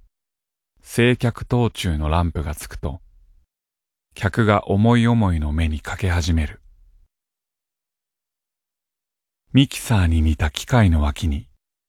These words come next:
二つの針台があり、多様な組み合わせのサイの目が図示されている。それを取り囲むように、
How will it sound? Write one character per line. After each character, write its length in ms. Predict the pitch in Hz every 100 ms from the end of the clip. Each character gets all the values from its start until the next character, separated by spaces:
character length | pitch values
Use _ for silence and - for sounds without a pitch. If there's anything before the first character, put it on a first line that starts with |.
| _ _
二 220 | - 131
つ 160 | 123 135
の 100 | 98
針 300 | - 101 92
台 220 | 90 85
が 160 | 80 78
あ 40 |
り、 180 | 76 - _ _ _ _ _ _ _ _
多 160 | - 104
様 220 | 107 120
な 120 | 120
組 280 | 117 - 113
み 60 | 110
合 40 |
わ 80 | 107
せ 160 | - 104
の 140 | 98
サ 240 | - 98
イ 60 | 98
の 100 | 95
目 140 | 90
が 140 | 85 82
図 220 | - 101
示 80 | -
さ 160 | -
れ 100 | 85
て 160 | 80 85
い 100 | 82
る。 180 | - - - _ _ _ _ _ _ _ _ _ _ _ _ _ _
そ 180 | - 120
れ 100 | 131
を 120 | 135
取 240 | - 131 131
り 20 |
囲 200 | 135 139
む 140 | 127 101
よ 160 | 85
う 40 | 80
に、 200 | 78